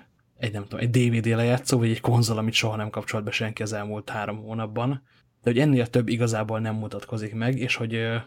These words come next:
nem csak az hiányzik neki, hogy mondjuk a, a Google Home, mm, eszközt rá, rá szabad-e tenni egy, nem tudom, most kéne fejből tudnom egy terméknevet, egy lackasztalra, vagy ez, ö, ez, ez már megtöri a feng shui-ját az ikea-nak,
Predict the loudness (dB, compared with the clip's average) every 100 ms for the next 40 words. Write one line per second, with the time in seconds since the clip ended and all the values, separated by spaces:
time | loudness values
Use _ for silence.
0 | _ _ _ -4 2 2 2 2 2 0
1 | 0 0 -2 -2 -4 -4 -6 -2 -2 -2
2 | -2 -2 -4 -4 0 2 4 2 4 2
3 | 2 -2 -10 _ _ _ -10 -10 -10 -14
4 | -16 _ _ _ -2 -2 -2 -4 -2 -2
5 | -2 -2 2 2 4 0 -2 -4 -4 -4
6 | -4 -4 -6 -8 -18 _ _ _ -10 -8
7 | -8 -10 -8 -6 -4 -4 -4 -4 -4 -6
8 | -6 -6 -6 -4 -4 -6 -4 2 2 4
9 | 2 2 2 2 2 2 0 0 0 0
10 | 2 2 2 2 0 -2 -10 _ _ -4
11 | -2 0 0 2 2 2 0 2 2 0
12 | 0 2 2 2 0 0 -2 0 0 0
13 | 0 -2